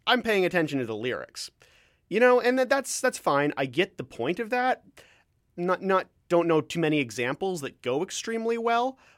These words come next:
but, you know, I do get the point. One thing that I don't necessarily understand is why you wanna sort of court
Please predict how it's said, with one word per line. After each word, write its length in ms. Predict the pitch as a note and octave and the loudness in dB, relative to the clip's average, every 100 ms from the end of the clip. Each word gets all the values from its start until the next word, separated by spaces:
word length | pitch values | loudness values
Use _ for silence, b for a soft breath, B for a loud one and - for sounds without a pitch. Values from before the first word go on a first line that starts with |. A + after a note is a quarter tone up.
| b - | b 2
but, 280 | D#3 D3 _ _ _ _ | 4 4 _ _ _ _
you 120 | D#3+ | -2
know, 280 | D#3+ D#3 D3 - | 2 2 0 -2
I 80 | C#3 | -4
do 200 | C3+ E3+ | -4 -4
get 220 | D#3 - | -4 -6
the 80 | - | -10
point. 460 | - - G#2+ - - b b b b b b | -10 -8 -8 -12 -20 b b b b b b
One 540 | C#3+ D3 F#3 C#4 C#4+ | -10 2 6 8 6
thing 300 | A#3+ B3 A#3 | 4 2 4
that 100 | G3+ | 4
I 140 | F3 | 4
don't 480 | D#3+ C3+ E3 D#3 D3+ - - | 2 4 4 6 2 -4 -10
necessarily 1400 | E3+ D#3+ C#3+ C3+ A#2+ - - - E4+ E4 C#4 G3 E3 D3+ | -2 -2 -2 -6 -6 -6 -6 -2 0 2 4 4 4 2
understand 880 | C3 B2+ A#2+ A#2 - A#2+ A#2 A2+ A2+ b b b b | 2 -2 -4 -6 -4 -2 -2 -4 -8 b b b b
is 640 | C#3+ C#3+ C#3 C3+ C3 B2 - _ _ _ _ _ _ | -2 0 0 -2 -6 -10 -14 _ _ _ _ _ _
why 360 | E3 D3 D3+ D#3 | -6 2 4 4
you 200 | E3 D#3+ | 2 -2
wanna 420 | D3 D3 C#3 A#2+ _ - | 0 2 0 -4 _ -12
sort 180 | - C3+ | -6 -6
of 100 | B2 | -8
court 460 | - D3 D3 - | -8 0 0 -2